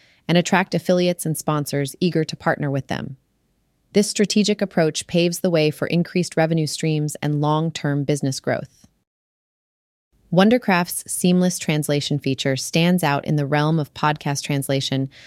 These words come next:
by offering a noteworthy solution. By simply clicking a button, podcasters can now translate and dub their content into a wide range of languages, including Spanish, Portuguese, Hindi, and more.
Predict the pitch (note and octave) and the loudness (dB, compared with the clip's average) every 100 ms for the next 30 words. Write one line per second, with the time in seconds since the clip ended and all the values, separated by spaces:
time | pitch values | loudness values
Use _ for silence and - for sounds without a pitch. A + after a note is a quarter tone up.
0 | - - - E3 F3+ F3+ F3+ E3+ E3+ D#3+ | -20 -8 0 2 2 2 0 2 2 4
1 | E3 E3+ F3 E3 D#3 D3+ - C#3+ C3+ - | 4 2 2 0 0 -2 -2 -2 -2 -4
2 | - C#3 _ _ _ - E3 E3 F#3+ G3 | -10 -12 _ _ _ 0 0 2 0 2
3 | A#3 - F3 F#3+ F#3+ D3+ - C3+ C3+ - | 0 0 0 2 2 2 2 -2 -4 -2
4 | E3 E3 F3+ E3 F3 E3+ E3+ D3+ D3+ - | 0 0 -2 0 -2 0 0 2 0 0
5 | F#3 F#3 F#3 F#3 F#3+ D3 C#3+ D3+ F3+ F3 | 0 2 2 0 0 -2 0 2 0 2
6 | F3 - C#3+ C#3+ C#3+ - D#3+ D3+ E3 D#3+ | -2 0 -2 -2 -4 -2 -2 0 0 0
7 | D3+ D#3 E3+ E3 D#3 D3+ C#3+ C#3+ C#3 C3 | 0 0 0 0 0 0 -2 -2 -2 -2
8 | B2+ B2+ D3+ - _ _ _ E3+ E3 F3 | -2 -4 -6 -14 _ _ _ 0 4 4
9 | D#3 D3 - F#3+ G3 G3+ - _ - F3+ | 4 0 2 4 4 2 -2 _ -2 0
10 | F3+ E3+ D#3+ D#3+ - - F3+ F3 F3 F3 | 0 0 0 -2 -6 2 4 6 2 0
11 | _ _ - D#3+ D3+ B2+ - | _ _ -2 2 2 0 -6